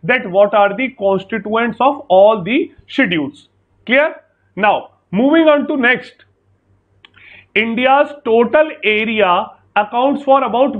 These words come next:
what percent of the total geographical area of the world? ओके, नहीं पार्थ रात्रा जी, यूनियन में अभी भी हंड्रेड सब्जेक्ट्स हैं।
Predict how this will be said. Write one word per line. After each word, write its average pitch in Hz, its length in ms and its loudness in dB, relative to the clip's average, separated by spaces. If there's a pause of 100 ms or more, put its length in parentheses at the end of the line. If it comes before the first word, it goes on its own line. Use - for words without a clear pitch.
(140)
what 277 260 2
percent 277 400 0
of 262 160 -4
the 285 140 0 (100)
total 233 420 2 (120)
geographical 240 720 -2
area 240 240 -2
of 185 140 -6
the 220 120 -4
world? 175 240 0 (340)
ओके, 240 200 -2 (400)
नहीं 302 200 -2 (140)
पार्थ 240 320 0
रात्रा 233 280 -2 (120)
जी, 311 80 2 (140)
यूनियन 240 320 -2
में 277 140 2
अभी 269 200 0
भी 311 120 2 (120)
हंड्रेड 254 320 -2
सब्जेक्ट्स 190 380 -4
हैं। 123 100 -6